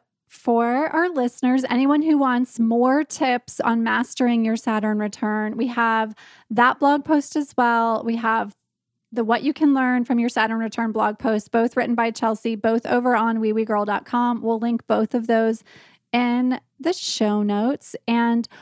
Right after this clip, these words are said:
we're gonna close with our five questions. I asked you these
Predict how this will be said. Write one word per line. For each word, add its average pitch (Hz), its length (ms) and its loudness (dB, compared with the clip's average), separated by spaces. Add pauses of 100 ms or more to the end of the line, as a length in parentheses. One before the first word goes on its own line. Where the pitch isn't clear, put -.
(180)
we're 277 100 2
gonna 370 200 0
close 247 500 0
with 233 200 0
our 220 160 0
five 220 280 -2
questions. 240 600 0
I 240 100 2
asked - 340 0
you 302 120 0
these 214 560 -2